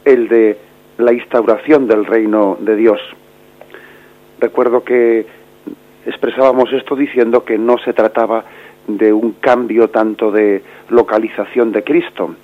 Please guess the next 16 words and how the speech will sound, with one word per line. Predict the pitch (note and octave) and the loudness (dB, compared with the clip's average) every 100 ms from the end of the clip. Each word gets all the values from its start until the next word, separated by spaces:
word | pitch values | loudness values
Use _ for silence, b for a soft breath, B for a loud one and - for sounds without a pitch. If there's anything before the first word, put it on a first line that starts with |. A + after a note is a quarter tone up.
| B B B B _ | B B B B _
que | A2 A2 B2+ | 0 2 4
Él | B2+ A#2+ - - | 2 -2 -8 -4
no | B2 | -4
es | - | -2
que | B2+ | -4
retorne, | A#2 G#2 G2+ D3+ - G2 F2 - - | -2 -4 0 2 2 -4 -6 -10 -8
no | A#2 B2 | -4 -4
es | |
que | - G2+ | -2 -2
deje, | A#2+ - A#2 A2 B B B B - | -4 -2 0 0 B B B B -16
deje | - G#2 A#2 - A2 | -8 -2 -2 0 -2
el | |
mundo, | A2 C3+ B2+ G#2 F#2+ | 0 -2 2 0 0
deje | - G#2+ | -4 -4
la | G#2 | -4
tierra. | G#2+ A#2 G#2+ F#2+ | 0 0 0 -4